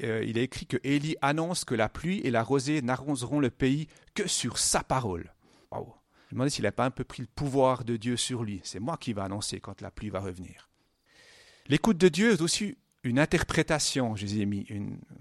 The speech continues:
alors une interprétation qui traverse aussi toutes nos capacités cognitives humaines. Finalement, on n'est pas Dieu, nous.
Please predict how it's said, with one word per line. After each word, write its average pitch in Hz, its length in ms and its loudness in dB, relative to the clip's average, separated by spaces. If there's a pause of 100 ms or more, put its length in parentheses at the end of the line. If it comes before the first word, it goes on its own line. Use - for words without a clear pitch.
(140)
alors 104 340 -6
une 107 200 -6
interprétation 156 720 -2
qui - 140 -8
traverse 151 440 0
aussi 160 200 -6
toutes - 180 -10
nos 117 60 -4
capacités 135 640 -4
cognitives 131 720 -2
humaines. 123 440 -2 (720)
Finalement, 131 360 0
on 127 40 2
n'est 113 100 -2
pas 117 200 -4
Dieu, 131 300 4
nous. 95 200 -4